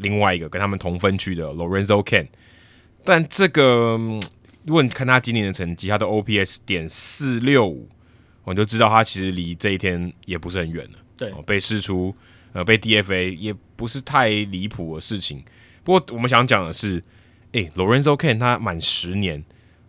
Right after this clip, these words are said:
Speaker 1: 酿酒人队算蛮有情有义的哦。
Speaker 2: 对。
Speaker 1: 就让他满十年的那一天，哦，就是满十年年资那天，你确定满了，好，把你D F A掉。
Speaker 2: 对，就是年资到真的就是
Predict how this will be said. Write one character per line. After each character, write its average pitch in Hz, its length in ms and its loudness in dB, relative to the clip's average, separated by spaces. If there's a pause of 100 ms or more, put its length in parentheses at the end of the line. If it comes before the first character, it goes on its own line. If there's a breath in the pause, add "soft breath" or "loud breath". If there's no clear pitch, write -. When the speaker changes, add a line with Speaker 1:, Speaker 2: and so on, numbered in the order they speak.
(180)
Speaker 1:
酿 165 180 4
酒 120 100 4
人 95 140 0
队 127 160 2
算 131 160 2
蛮 101 180 2
有 90 140 0
情 82 220 -6
有 78 180 -8
义 85 100 -10
的 67 120 -16
哦。 - 80 -18 (240)
Speaker 2:
对。 101 120 -16 (120)
Speaker 1:
就 180 180 6
让 151 260 6
他 117 280 4
满 92 240 -4
十 92 260 0
年 95 180 0
的 92 120 -2
那 98 120 0
一 95 60 -2
天， 87 300 -2 (260)
哦， 82 260 -10
就 104 100 -4
是 104 40 -2
满 95 220 -2
十 101 160 -4
年 104 120 0
年 95 160 -2
资 95 140 -8
那 95 120 -4
天， 87 220 -6 (760 soft breath)
你 104 160 -6
确 131 140 2
定 127 120 4
满 90 180 2
了， 71 160 -14
好， - 220 -6
把 87 140 -2
你 82 80 -6
D 85 160 -6
F 85 160 -8
A 73 100 -10
掉。 73 240 -14
Speaker 2:
对， 104 220 -10 (120)
就 170 120 -4
是 175 100 0
年 143 260 4
资 147 160 -4
到 147 280 4
真 143 160 -6
的 131 100 -2
就 127 100 -4
是 131 160 -4